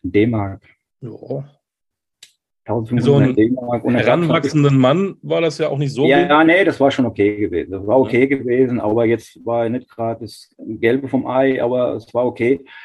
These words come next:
Speaker 1: Du warst halt einfach zufrieden, dass du den Vertrag unterschreiben durftest bei Darmstadt achtundneunzig und hattest die Chance, da, äh, mitzumachen halt, ja. Und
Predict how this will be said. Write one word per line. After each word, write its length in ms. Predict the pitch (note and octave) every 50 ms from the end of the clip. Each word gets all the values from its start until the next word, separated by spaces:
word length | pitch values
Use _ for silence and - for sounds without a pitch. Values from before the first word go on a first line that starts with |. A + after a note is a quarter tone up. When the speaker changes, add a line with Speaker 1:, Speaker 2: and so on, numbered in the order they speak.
| - -
Speaker 1:
Du 80 | - A2+
warst 220 | B2 B2+ C3 -
halt 120 | D3+ B2+ G#2+
einfach 300 | A#2 C3 C#3 D3 C#3 -
zufrieden, 480 | - C3+ - - B2+ C3 C#3 C3+ C3
dass 160 | - C3 -
du 60 | - -
den 160 | A#2+ A#2+ A2
Vertrag 400 | B2 A2 - - G2 A#2 C3 B2+
unterschreiben 500 | C3 B2+ A#2+ - - G2 A#2 C3 C3 B2
durftest 380 | B2+ B2 A#2 - C3+ - -
bei 80 | - A2+
Darmstadt 320 | - A#2+ A2+ A2+ - - -
achtundneunzig 760 | - - - G#2+ G#2+ A2+ A#2+ B2 B2 C3 C3 B2 B2 - - - - - - - - - - - - _
und 380 | - A2+ A#2 A#2+ A#2 - G#2
hattest 240 | A2+ A2+ C3 B2 -
die 60 | C#3
Chance, 440 | B2+ - - G#2+ A2+ B2+ A#2+ - - -
da, 1400 | A2 A2+ A2 A2 A2 A2 G#2+ G#2+ - - A2 G#2+ G#2+ G#2+ G#2 G#2 G#2 G#2 G2+ G2+ G2+ G2+ G2+ G2+ G2+ G2 F#2+ F2+
äh, 40 | - - _
mitzumachen 1200 | - A2 A#2+ C3+ B2+ - - - _ - - A2+ G#2+ F#2+ - - _ - F#2+ F#2 F2+ F#2 F2 E2+
halt, 240 | E2 D#2+ E2 - - -
ja. 260 | F#2+ F#2 - C#2 - _ _ _ _
Und 280 | - - - - -